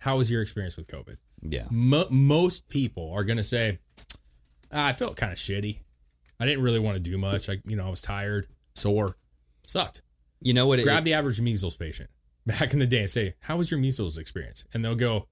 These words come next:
Speaker 1: "Fucking hell. Hell. Look at the pictures of these people. They're fucking head to toe, bro, covered in
Speaker 2: I know.
Speaker 1: fucking, it looks so painful."
Speaker 2: Yeah.
Speaker 1: And I guarantee it was. And it killed people.
Speaker 2: Yeah.
Speaker 1: Literally killed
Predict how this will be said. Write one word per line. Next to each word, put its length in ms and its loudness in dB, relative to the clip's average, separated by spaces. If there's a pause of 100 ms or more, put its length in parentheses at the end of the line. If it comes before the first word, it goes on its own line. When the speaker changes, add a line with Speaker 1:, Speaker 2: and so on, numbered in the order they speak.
(480)
Speaker 1:
"Fucking 460 -4 (100)
hell. 420 -6 (580)
Hell. 380 0 (180)
Look 180 2
at 60 -2
the 60 0
pictures 460 -2
of 80 -2
these 120 -8
people. 240 -8
They're 100 -4
fucking 580 -4 (960)
head 400 2
to 80 2
toe, 380 2
bro, 320 -2
covered 400 -2
in 100 -4
Speaker 2:
I 80 0
know. 140 4
Speaker 1:
fucking, 260 0
it 160 -6
looks 220 0
so 400 2
painful." 800 -4
Speaker 2:
Yeah. 300 -6
Speaker 1:
And 140 2
I 60 2
guarantee 480 0
it 100 -8
was. 320 -10
And 120 -2
it 120 -8
killed 460 -2
people. 520 -14
Speaker 2:
Yeah. 100 2
Speaker 1:
Literally 340 4
killed 300 0